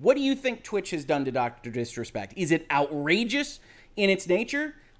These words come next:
I would say that you and I sitting here on the outside can't say that because we still don't know what the underlying cause is claimed to be by Twitch or what the underlying cause is believed to be by Doctor Disrespect. We don't know the answer to that.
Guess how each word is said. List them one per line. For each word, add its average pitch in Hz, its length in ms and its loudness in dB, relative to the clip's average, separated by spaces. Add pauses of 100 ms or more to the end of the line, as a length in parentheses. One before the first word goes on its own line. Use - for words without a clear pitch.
(100)
I 214 160 12
would 311 160 4
say 226 180 6
that 185 220 2
you 226 220 2
and 277 80 4
I 202 180 4
sitting 202 320 -2
here 190 200 -2
on 185 120 0
the 175 100 2
outside 180 480 2
can't 269 400 2
say 247 300 4
that 131 340 2 (220)
because 214 340 8
we 240 140 2
still 294 340 0
don't 202 300 6
know 127 340 0 (220)
what 180 140 6
the 180 140 0
underlying 160 600 6
cause 139 460 6
is 156 140 -4
claimed 147 420 2
to 143 100 0
be 127 160 0
by 110 220 -2
Twitch 202 400 -2
or 151 120 2
what 135 180 0
the 139 100 -6
underlying 135 420 0
cause 131 360 2
is 131 180 -2
believed 131 580 -2
to 151 120 2
be 131 320 -4 (420)
by 147 160 8
Doctor 131 340 0
Disrespect. 175 500 0
We 185 120 2
don't 190 180 10
know 160 140 4
the 143 160 0
answer 147 320 -4
to 151 140 -6
that. 175 300 4